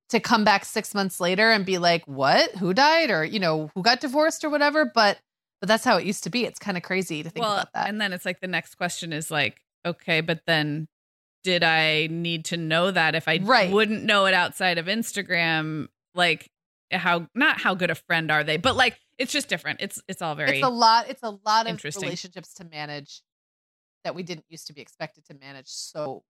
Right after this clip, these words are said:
Speaker 1: closely.
Speaker 2: That's right.
Speaker 1: Speaking of social media, I did wanna quickly shout out to two different Mom Hour listeners who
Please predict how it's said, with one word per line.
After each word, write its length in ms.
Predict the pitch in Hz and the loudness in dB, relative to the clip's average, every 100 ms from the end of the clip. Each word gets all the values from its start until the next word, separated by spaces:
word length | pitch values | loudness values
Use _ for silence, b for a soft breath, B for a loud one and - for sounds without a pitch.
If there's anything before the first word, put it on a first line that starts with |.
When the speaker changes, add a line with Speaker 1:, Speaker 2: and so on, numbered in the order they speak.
| _ | _
Speaker 1:
closely. 320 | - - - _ _ _ | -20 -20 -20 _ _ _
Speaker 2:
That's 160 | 143 _ _ | _ _ _
right. 140 | - _ _ _ _ _ | -20 _ _ _ _ _
Speaker 1:
Speaking 340 | - 285 294 | -10 -8 -4
of 80 | 208 | -6
social 260 | - 196 180 | -4 -6 -4
media, 240 | 254 226 | -2 2
I 100 | 160 | 2
did 240 | 165 208 220 | 0 0 0
wanna 420 | 269 240 202 185 - | 2 6 6 4 0
quickly 400 | - 202 196 185 | -4 -2 2 2
shout 320 | - 185 170 | 2 4 4
out 260 | - 170 - | 4 0 0
to 80 | 180 - | -12 -8
two 400 | - - 330 440 440 | -6 -2 2 2 2
different 440 | 359 - 320 302 | -2 2 0 2
Mom 240 | 220 226 | 4 4
Hour 200 | 262 214 | 4 4
listeners 500 | 165 160 - 165 165 | 2 -2 -4 -4 -2
who 100 | - | -4